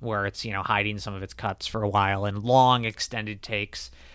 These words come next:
And that's, you know, it's cool, especially for back then. It's very impressive. I mean, nowadays it's like, it feels like every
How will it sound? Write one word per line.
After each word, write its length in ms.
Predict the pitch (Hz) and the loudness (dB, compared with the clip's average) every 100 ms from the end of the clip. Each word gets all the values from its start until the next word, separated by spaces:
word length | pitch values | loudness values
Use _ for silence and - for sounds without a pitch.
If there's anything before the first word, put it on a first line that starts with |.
| - - - - | -20 -20 -20 -4
And 200 | 185 240 | 0 4
that's, 340 | 262 - - | 4 2 -2
you 160 | 226 247 | -2 2
know, 120 | 190 | 2
it's 120 | 208 | 2
cool, 340 | - 180 165 160 | 4 6 6 6
especially 640 | 139 170 151 160 143 127 | 6 6 6 4 4 2
for 440 | - 127 117 107 - | 2 2 2 0 -4
back 380 | 123 127 123 - | 2 4 4 2
then. 420 | 120 113 107 110 | -2 -2 -6 -8
It's 280 | 123 - - - - | -8 -8 -10 -14 -12
very 320 | 127 123 113 | -2 0 0
impressive. 600 | 113 104 107 - 113 113 117 | 0 0 0 0 -2 -2 -6
I 100 | 101 | -6
mean, 320 | 98 98 92 - | -6 -8 -12 0
nowadays 580 | 139 135 123 120 113 | 4 6 4 2 0
it's 320 | 110 104 - 123 | -4 -10 -10 -4
like, 340 | 101 101 - - | -4 -6 -14 -16
it 80 | 117 | -6
feels 200 | - 107 | -2 0
like 140 | 101 | 0
every 380 | 107 104 104 101 | 0 0 -2 -6